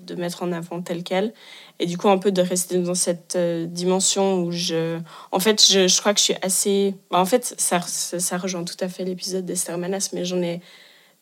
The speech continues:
marre de voir un peu, euh, des, des corps toujours très fins. Et, euh, et en fait, quand je crée, j'ai envie de créer des choses que je pourrais moi porter ou que ma mère pourrait porter ou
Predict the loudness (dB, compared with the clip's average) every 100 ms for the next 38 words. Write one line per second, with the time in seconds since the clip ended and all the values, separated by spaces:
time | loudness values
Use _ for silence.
0 | _ _ _ 0 4 4 2 -2 -4 -4
1 | 2 2 2 -2 -4 0 2 4 2 0
2 | 0 -4 -8 _ _ _ -14 -2 2 4
3 | 2 -6 -12 -2 0 0 -2 -6 2 4
4 | 6 2 -6 -4 -4 -6 -6 -4 0 0
5 | 0 -4 -18 -20 -20 _ _ 0 4 4
6 | 2 0 -4 -6 -8 -8 -10 -12 -12 -14
7 | -18 _ _ _ -4 -2 0 -2 2 2
8 | 2 4 4 6 4 -2 -4 -8 -2 -2
9 | 0 -4 -4 -4 -6 -8 -12 -10 -8 -8
10 | -10 -12 -6 -4 -4 -8 -10 -10 -8 -10
11 | -12 -12 -12 -12 -20 -20